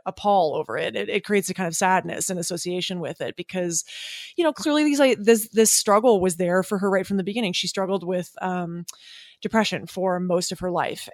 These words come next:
And she often would treat that in a very kind of comic, light way. And there's a number of her films that deal with this question of depression through the kind of comic register, the bur-, burlesque register. And so we'll have cause to talk about that later, but it's fascinating to realize that at seventeen and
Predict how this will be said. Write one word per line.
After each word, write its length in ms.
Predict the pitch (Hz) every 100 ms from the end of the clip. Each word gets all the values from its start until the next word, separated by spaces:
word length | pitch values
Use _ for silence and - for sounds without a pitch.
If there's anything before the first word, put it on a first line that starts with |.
| _
And 400 | 185 180 180 180 -
she 220 | - 208
often 500 | - 208 240 - 247
would 180 | 233 202
treat 300 | - 277 359
that 140 | 285
in 120 | 208 208
a 40 |
very 280 | 185 196 220
kind 160 | 226
of 80 | 202
comic, 640 | - 202 196 202 202 - - - -
light 300 | 196 202 196
way. 320 | 214 247 165
And 100 | 202
there's 140 | 214 214
a 40 |
number 280 | 220 240 262
of 60 | 214
her 120 | 220
films 280 | 233 220 180
that 140 | 190
deal 220 | 208 220
with 140 | 196 196
this 120 | 180
question 540 | - 220 196 170 165 - -
of 100 | -
depression 460 | 180 - 208 - 185
through 360 | - 202 214 202
the 80 |
kind 160 | 190 185
of 100 | 175
comic 420 | - 208 190 151
register, 420 | 165 175 - 180
the 80 | 175
bur-, 240 | 175 160 -
burlesque 540 | 160 180 185 208 -
register. 400 | 143 139 - 107
And 140 | 208 226
so 80 |
we'll 160 | 214 220
have 180 | 254 -
cause 200 | 247 233
to 60 |
talk 140 | 220 190
about 120 | 196
that 140 | 175
later, 220 | 214 214 185
but 140 | 202
it's 140 | 208
fascinating 520 | - 220 320 285 240 208
to 60 |
realize 400 | 190 277 277 190
that 120 | 208 - - - -
at 160 | - 285
seventeen 460 | - 277 311 339
and 80 | 330